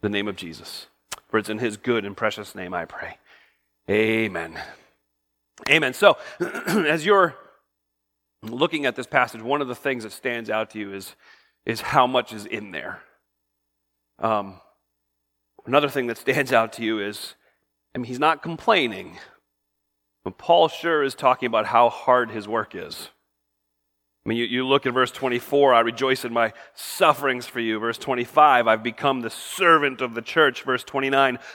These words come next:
"I labor for this, striving with God's strength." Chapter two, verse one,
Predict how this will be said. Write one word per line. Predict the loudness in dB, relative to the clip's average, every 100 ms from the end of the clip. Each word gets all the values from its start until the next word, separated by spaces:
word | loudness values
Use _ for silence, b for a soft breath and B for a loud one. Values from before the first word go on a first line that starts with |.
| B
"I | 4 6
labor | 4 2 6 8 8 6 4 2 2
for | -2 -4
this, | -2 -4
striving | -8 -16 -4 2 4 4 0 -4
with | -2
God's | 2 0 0
strength." | -2 0 0 -2 -4
Chapter | 0 0 0
two, | -6 -2
verse | -2 -2 -2
one, | 0 0